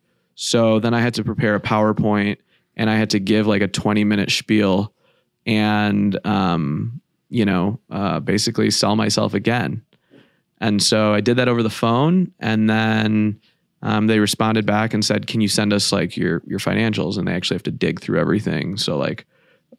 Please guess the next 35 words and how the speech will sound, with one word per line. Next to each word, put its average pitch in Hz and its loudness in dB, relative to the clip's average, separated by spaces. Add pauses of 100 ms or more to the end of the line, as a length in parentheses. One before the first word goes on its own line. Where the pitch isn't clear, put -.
(160)
P - -4
and 104 -6
Ls 98 -6
and 90 -6
balance 101 0
sheets 87 2
and 73 -6
all 113 2
of 95 -2
those 87 -4
things. 78 -6 (540)
And 120 2
then 120 2
finally, 120 4
um, 104 0 (540)
uh, 110 0
they 107 2
got 104 0
back 104 0
to - -4
me, 107 2 (500)
I 104 -6
don't 110 2
know, 107 0 (220)
three, 113 2
four 110 2
weeks 107 2
later 110 2
and 113 0
said, 104 0
like, 98 -2 (300)
"Yeah, 120 2
let's 104 -2
do 113 0
it." - -6